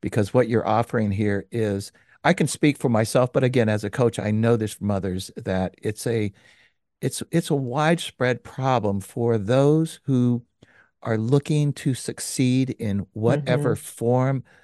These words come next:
Speaker 1: whatever they
Speaker 2: Mm-hmm.
Speaker 1: call success, um, but, uh, they just get stumped and don't know
Speaker 2: Mm-hmm.
Speaker 1: why.
Speaker 2: Mm-hmm.
Speaker 1: You know, and I think you're, you're developing the answers to all this.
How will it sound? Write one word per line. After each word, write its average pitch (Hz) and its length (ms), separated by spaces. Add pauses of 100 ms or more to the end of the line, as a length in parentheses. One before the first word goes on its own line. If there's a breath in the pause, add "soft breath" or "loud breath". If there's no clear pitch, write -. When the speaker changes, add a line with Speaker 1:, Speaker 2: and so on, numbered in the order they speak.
(180 soft breath)
Speaker 1:
whatever 123 360
they 120 180
Speaker 2:
Mm-hmm. 147 40
Speaker 1:
call 123 380
success, - 680 (720 soft breath)
um, 107 460 (160)
but, 110 260 (960)
uh, 107 340 (560)
they 107 220
just 117 460
get - 200
stumped - 960 (140)
and 95 320
don't 120 280
know 110 140
Speaker 2:
Mm-hmm. 147 200
Speaker 1:
why. - 380 (440)
Speaker 2:
Mm-hmm. 143 280
Speaker 1:
You 151 200
know, 92 140
and 92 100
I 113 100
think 110 260
you're, 107 300
you're 113 220
developing 98 500
the 98 160
answers 95 320
to - 100
all 78 200
this. - 220